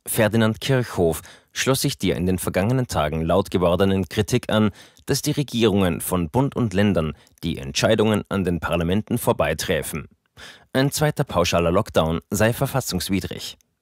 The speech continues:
Der ehemalige Vizepräsident des Bundesverfassungsgerichts, Ferdinand Kirchhoff, hält einen zweiten pauschalen Lockdown in Deutschland für verfassungswidrig. Eine bundesweite Vorschrift wäre kompetenziell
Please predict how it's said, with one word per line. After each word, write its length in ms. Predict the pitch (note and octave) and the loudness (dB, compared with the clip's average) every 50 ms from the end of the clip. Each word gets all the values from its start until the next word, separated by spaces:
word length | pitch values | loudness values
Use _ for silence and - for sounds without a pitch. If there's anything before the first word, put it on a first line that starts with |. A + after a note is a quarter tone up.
| _ _ _ _ _ _ _ _ _ _ _ _ _ _ _ _ _ _ - - - - _ _ _ _ - - | _ _ _ _ _ _ _ _ _ _ _ _ _ _ _ _ _ _ -20 -20 -20 -20 _ _ _ _ -2 2
Der 160 | A#2+ A#2+ - | 2 2 2
ehemalige 540 | - A2+ G#2 G2 F2 E2 E2+ F2+ F2 F#2+ E2+ | 2 2 2 2 2 2 0 0 0 -2 -2
Vizepräsident 840 | - - C3 - - - - F#2 G#2+ G#2 G2+ A2+ A#2 A#2 B2 - - | 0 -2 -2 -2 -2 -4 0 2 2 4 4 4 2 2 0 -2 -2
des 120 | D#2+ C#2+ - | -4 -4 -2
Bundesverfassungsgerichts, 1400 | - F2+ F#2+ F#2+ F2+ F2 - - G2+ F#2+ - G#2 F#2 - - A#2 G2+ - - G2+ E2 F#2+ A2 G2 - - - _ _ | -2 0 0 0 0 0 -2 -2 -4 -2 -2 -2 -2 -2 -2 -2 -2 -2 -2 -2 0 0 0 -2 -4 -10 -14 _ _
Ferdinand 540 | - - - G2+ F#2+ F2 F#2+ G2 F2 F2 - | -10 -4 0 0 2 2 2 2 0 0 -2
Kirchhoff, 520 | - - B2 A#2 G#2+ - - A#2 A2 F#2+ - - - - - _ - | 0 2 2 2 2 2 2 2 2 2 0 -8 -18 -20 -20 _ -2
hält 240 | - C#3+ C3+ - - | 0 0 0 0 0
einen 220 | - C#3 C#3 C#3 | -2 -2 -2 -2
zweiten 420 | - - - D#2+ D2 C#2+ - F2+ E2+ | -2 0 0 0 0 0 -4 -6 -4
pauschalen 480 | - - F2+ E2+ - E2 D#2 D#2+ E2 E2 | -2 -2 0 0 0 -2 -2 0 0 0
Lockdown 440 | F#2+ G#2 - - F#2 D#2+ D#2+ E2+ | 0 -2 -2 -2 -2 0 0 -2
in 200 | - - G#2 G2 | -2 -2 -2 2
Deutschland 460 | F2 G2 G#2 G#2+ - - A2+ G#2+ G#2 - | 2 4 2 2 2 0 0 0 0 0
für 160 | - G#2+ G#2+ | -2 -2 -2
verfassungswidrig. 960 | - G#2+ G2 - F#2 D#2+ - D2+ D2 - - F2+ E2 - - C2+ - - - - _ _ - - - - - - - - _ _ - | 0 -2 -2 -2 -4 -6 -6 -8 -8 -6 -4 -4 -4 -4 -6 -6 -6 -8 -14 -16 _ _ -20 -20 -20 -20 -20 -20 -20 -20 _ _ -2
Eine 200 | C3 D3 C#3+ C3 | 2 2 2 2
bundesweite 640 | - C#3+ D#3+ E3 D#3 C#3+ - - A2+ F#2 F2 - G#2 | 4 2 4 4 2 2 2 2 2 2 4 2 0
Vorschrift 600 | - - G#2+ G#2 F#2 - - G2+ F2+ - - - | 0 2 4 4 4 2 0 -2 -4 -4 -2 0
wäre 240 | G2 G2+ F2 G2 G2 | 0 2 2 0 -2
kompetenziell 920 | - - A#2+ A2+ - A#2 - - - G2+ G2 F2+ - - G2+ B2 G#2+ A2 | -2 -2 -2 -2 -2 -4 -4 -2 0 0 0 0 0 2 4 4 4 4